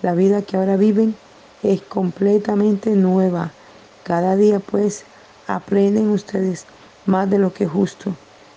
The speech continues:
Traten constantemente de asemejarse más a Cristo, creador de esta nueva vida. Gloria al Señor. Bendito sea su nombre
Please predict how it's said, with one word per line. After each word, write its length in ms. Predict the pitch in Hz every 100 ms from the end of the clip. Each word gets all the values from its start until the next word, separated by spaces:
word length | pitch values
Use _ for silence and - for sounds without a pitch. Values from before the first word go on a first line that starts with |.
| -
Traten 500 | 208 196 196 - 208
constantemente 1160 | 196 196 175 - 202 196 214 202 196 190 - 214 - - - - -
de 140 | 190 190
asemejarse 760 | 180 - 196 175 185 208 202
más 320 | 208 208 196
a 80 | 220
Cristo, 480 | 208 214 214 - 180 - - - - - - - - - - - - - - - - - - - - -
creador 420 | 196 180 180 190
de 100 | 196
esta 180 | 196 190
nueva 260 | 180 170
vida. 360 | 165 175 220 175 - - - - - - - - - - - - - -
Gloria 460 | 190 180 180 175 170
al 60 |
Señor. 500 | - - 196 170 175 165 - - - - - - - - - -
Bendito 600 | 185 175 165 190 - 202
sea 340 | - 190 185 160 - - - -
su 280 | - - 196
nombre 540 | 180 175 175 175 185